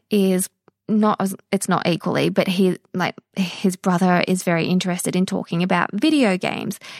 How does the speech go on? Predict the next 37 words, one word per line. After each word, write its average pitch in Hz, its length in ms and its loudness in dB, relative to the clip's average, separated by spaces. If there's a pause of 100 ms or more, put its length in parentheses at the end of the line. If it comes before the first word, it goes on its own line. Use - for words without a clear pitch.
(100)
And 208 140 4
these 233 140 4
are 285 40 0
both 269 280 2
topics 233 480 0
that 190 100 2
I 185 140 2
will 185 120 2
talk 175 300 -2
to 202 100 -4
the 196 80 -2
boys 180 400 0
with. 220 300 0
We 196 140 2
will 185 180 0
listen, 214 420 2
we 190 120 2
will 190 140 0
nod 196 200 2
along, 190 440 2
we 196 80 4
will 196 120 0
do 190 160 0
our 185 140 2
best 190 400 -2
to 202 80 -2
pay 170 200 -2
the 170 120 0
entry 185 300 0
fee 175 280 -2
into 185 260 0
their 180 160 2
world 165 360 2
and 170 80 -2
engage 190 460 0
with 233 180 -2
them. 311 200 -2